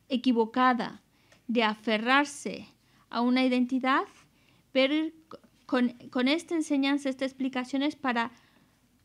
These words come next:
terminar con ese aferramiento equivocado a la identidad. Eso por un lado. Y por otro lado,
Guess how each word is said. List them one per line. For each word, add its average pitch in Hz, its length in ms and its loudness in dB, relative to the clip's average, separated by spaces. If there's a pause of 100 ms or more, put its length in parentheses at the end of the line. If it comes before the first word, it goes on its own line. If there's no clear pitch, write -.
(120)
terminar 262 680 6
con 240 180 0
ese 254 240 0
aferramiento 247 800 0
equivocado 254 760 -4
a 233 100 -4
la 220 80 -4
identidad. 202 500 -8 (560)
Eso 240 240 -6
por 220 180 -6
un 190 100 -6
lado. 220 300 -6 (340)
Y 254 100 -2
por 262 180 2
otro 285 220 0
lado, 285 500 0